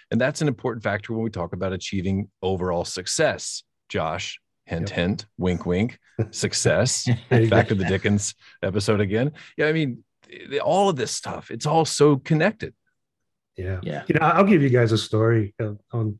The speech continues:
Speaker 2: self-awareness. Um, and I mean, going back to, you know, when I was, I, I mean, I was talking to a, a therapist at the time, a counselor, right? And the, the line that she used would say,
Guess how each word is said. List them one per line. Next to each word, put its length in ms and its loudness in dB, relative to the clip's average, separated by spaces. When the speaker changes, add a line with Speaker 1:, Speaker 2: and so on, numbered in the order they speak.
Speaker 2:
self-awareness. 1080 2
Um, 280 2
and 400 2
I 40 0
mean, 300 0
going 240 2
back 420 -2
to, 120 -10
you 360 -6
know, 80 -2
when 180 2
I 100 0
was, 280 -4
I, 40 -2
I 180 -4
mean, 160 6
I 40 6
was 60 2
talking 260 4
to 140 6
a, 60 0
a 60 0
therapist 500 2
at 120 -4
the 80 -4
time, 280 -2
a 60 -6
counselor, 500 -4
right? 300 -2
And 220 -2
the, 200 -2
the 140 0
line 280 4
that 100 -2
she 180 -4
used 500 -2
would 120 -6
say, 240 -6